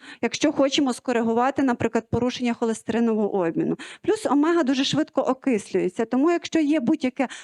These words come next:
хронічне активне запалення, там, больовий синдром, то омега-три також може не працювати ефективно. Про це,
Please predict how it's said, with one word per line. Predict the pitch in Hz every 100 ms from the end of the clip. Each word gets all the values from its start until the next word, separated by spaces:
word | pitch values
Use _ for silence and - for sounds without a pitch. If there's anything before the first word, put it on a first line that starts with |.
| -
хронічне | 262 294 302 302 - 254 -
активне | 254 - - 277 247 233
запалення, | 233 247 311 359 403 349 254 196 190 - -
там, | 233 233
больовий | 302 320 302 269
синдром, | 214 254 247 320 403 415
то | - -
омега-три | 247 269 330 392 320 - 294 339
також | 370 285 285 320 370 370 - - -
може | 269 320 311
не | 294 294
працювати | 294 294 - 277 262 262 233 226
ефективно. | 233 240 - 254 202 208
Про | 208 254
це, | - 359